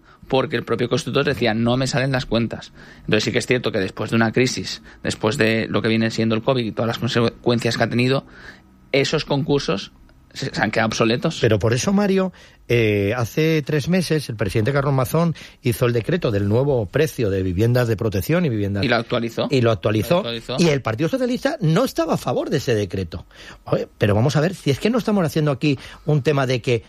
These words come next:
Speaker 2: eh, es la realidad de, de que aquí, de, de darle al constructor, es que es imposible hacer una vivienda asequible para la gente que tiene más, más problemas si no subes el precio de la construcción. Es imposible.
Speaker 1: De las V P O.
Speaker 2: Sí, claro.
Speaker 1: Sí, claro, claro, claro. No, no, que,
Speaker 2: Claro,
Speaker 1: que
Speaker 2: claro,
Speaker 1: quede
Speaker 2: claro.
Speaker 1: claro porque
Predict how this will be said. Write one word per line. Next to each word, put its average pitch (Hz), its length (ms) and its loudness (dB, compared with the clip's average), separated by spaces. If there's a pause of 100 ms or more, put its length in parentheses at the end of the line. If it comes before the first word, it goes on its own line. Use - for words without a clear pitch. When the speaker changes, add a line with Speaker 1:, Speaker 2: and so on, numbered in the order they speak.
(180)
Speaker 2:
eh, 123 200 -4
es - 100 2
la 156 100 4
realidad 196 400 2
de, 147 200 0
de 131 140 0
que 120 120 0
aquí, 143 220 0
de, 131 280 0
de 127 220 2
darle 139 180 2
al 127 100 0
constructor, 110 440 -2
es 139 120 -2
que 240 100 -2
es - 100 -4
imposible 202 680 2
hacer 170 240 0
una 196 160 2
vivienda 147 600 2 (320)
asequible 151 680 0 (100)
para 101 160 -4
la 104 80 -2
gente 139 240 0
que 131 100 2
tiene 143 300 0 (200)
más, 117 380 -4
más 120 380 2
problemas 139 380 0 (360)
si - 300 0
no 202 160 4
subes 311 340 0
el 120 100 -2
precio 120 300 0
de 104 60 2
la 101 80 0
construcción. 101 520 -4 (100)
Es - 120 0
imposible. 233 360 -2
Speaker 1:
De 117 80 4
las 107 200 0
V 110 120 0
P 98 160 -2
O. - 80 -14 (400)
Speaker 2:
Sí, 196 140 0
claro. 113 280 0
Speaker 1:
Sí, 233 60 2
claro, - 0 -
claro, 117 240 0
claro. - 220 -8
No, 131 140 4
no, 170 100 2
que, 151 80 0
Speaker 2:
Claro, 117 160 0
Speaker 1:
que 123 80 -2
Speaker 2:
claro, 135 80 0
Speaker 1:
quede 135 140 2
Speaker 2:
claro. - 120 -2
Speaker 1:
claro 160 200 -2
porque 127 480 0